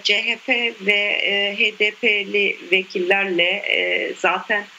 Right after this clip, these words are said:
infaz düzenlemesini konuştuk. E, Berin Hanım'la biraz daha bu infaz, daha doğrusu af paketi diyelim. Çünkü, e, belli kesimlere yönelik, e, bir, e, belli hükümlere, hükümlere, belli suçlara yönelik,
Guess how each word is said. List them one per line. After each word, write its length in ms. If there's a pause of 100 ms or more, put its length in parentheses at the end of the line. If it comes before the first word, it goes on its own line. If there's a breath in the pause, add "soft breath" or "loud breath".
(240 loud breath)
infaz 500
düzenlemesini 840 (120)
konuştuk. 560 (520 loud breath)
E, 380 (460)
Berin 380
Hanım'la 440
biraz 360
daha 380 (260)
bu 160
infaz, 720 (160)
daha 180
doğrusu 260
af 280
paketi 480
diyelim. 440 (220)
Çünkü, 440 (300)
e, 260
belli 300
kesimlere 840 (240)
yönelik, 600
e, 580 (160)
bir, 340 (320)
e, 120
belli 560
hükümlere, 580
hükümlere, 680
belli 200
suçlara 420
yönelik, 440